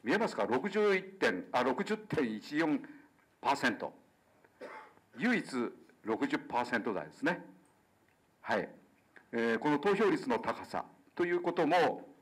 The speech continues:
記憶しておいていただきたいと思います。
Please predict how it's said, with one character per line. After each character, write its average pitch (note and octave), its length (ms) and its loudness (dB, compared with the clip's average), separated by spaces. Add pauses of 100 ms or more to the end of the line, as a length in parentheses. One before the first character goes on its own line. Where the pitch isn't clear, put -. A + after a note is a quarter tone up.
(200)
記 - 120 0
憶 A2 220 0
し - 100 -10
て G#2 120 0
お G2+ 80 4
い G2 60 0
て C3 160 2
い - 80 -2
た G2 100 -2
だ E2+ 80 -2
き - 80 -14
た E2 100 -12
い D2+ 60 -12
と - 80 -16
思 D2+ 100 -12
い C#2 80 -12
ま D#2 80 -14
す。 - 220 -18